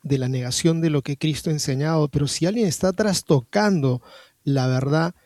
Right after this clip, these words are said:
entonces lo que va a ocurrir inmediatamente es una gigantesca ruptura como que es la que ya se está viviendo en diferentes lugares en la iglesia. Las universidades católicas vacían su propia misión.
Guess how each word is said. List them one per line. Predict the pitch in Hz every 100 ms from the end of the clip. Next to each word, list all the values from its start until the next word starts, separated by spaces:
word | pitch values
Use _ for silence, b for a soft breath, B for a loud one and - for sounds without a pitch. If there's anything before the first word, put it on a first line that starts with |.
| b b _
entonces | - 139 180 185 214
lo | 175
que | 123
va | 147
a | 202
ocurrir | 185 165 170 196
inmediatamente | 170 151 139 226 233 151 143 214 156 135 131 -
es | 139
una | 165 170
gigantesca | 156 175 143 123 131 170 - -
ruptura | 131 120 - 170 156
como | 131 113
que | -
es | 139
la | 156 131
que | 131
ya | 127 156 160 -
se | -
está | 123 - 151 147 -
viviendo | 143 135 156 175 135 123 135 _
en | 143 135
diferentes | 131 143 147 156
lugares | 151 143 151 151
en | 151
la | 127
iglesia. | 123 143 156 - 147 127 B B B B B
Las | 151 185
universidades | 175 165 - 240 208
católicas | 214 170 214 214 220 190
vacían | 160 135 202 202 196
su | 156
propia | 117 170 175 170
misión. | 147 139 - 165 135 117